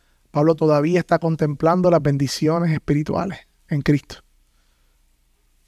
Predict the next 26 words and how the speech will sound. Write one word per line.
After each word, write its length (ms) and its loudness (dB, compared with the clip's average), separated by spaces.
Y 80 -4
lo 100 2
que 100 -2
vamos 240 0
a 40 4
hablar 260 4
hoy 460 0
proviene 560 0
de 100 2
esas 220 0
bendiciones 480 -2
celestiales. 480 -4
Así 160 -2
que 240 0
Efesios 320 -2
capítulo 460 2
uno, 260 2
versículo 440 0
siete 540 0
al 580 0
diez 380 0
dice 180 -2
de 100 4
la 120 2
siguiente 420 -2
manera: 340 -4